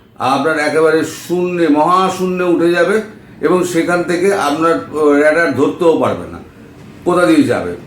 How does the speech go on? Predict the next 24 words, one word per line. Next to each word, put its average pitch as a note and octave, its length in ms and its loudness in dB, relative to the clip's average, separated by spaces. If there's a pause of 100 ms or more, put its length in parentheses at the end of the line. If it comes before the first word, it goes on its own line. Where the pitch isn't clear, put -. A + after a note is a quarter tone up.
(580)
মহাশূন্য F3 540 0
দিয়ে F3+ 160 2
উড়ে F3 300 4
গিয়ে A3 320 0
ঠিক F#3 180 -4
জায়গা D#3+ 340 0
মতো E3+ 320 -2
গিয়ে F#3 380 0
নিচে D3+ 300 -4
নেবে, F3 320 0
দাঁড়াম D#3 420 0
করে C3+ 140 2
মেরে B2+ 220 0
দেবে, E3+ 220 0
সেটা C#3 220 -4
হচ্ছে C3+ 280 -2
ব্যালিস্টিক B2+ 560 -2
মিসাইল। C#3+ 360 -2 (320)
আর C3 160 2 (100)
ক্রুজ D#3+ 200 2
মিসাইল C#3+ 400 2
হচ্ছে F#3+ 340 0 (240)
একদম D3 460 2
এয়ার C3+ 220 2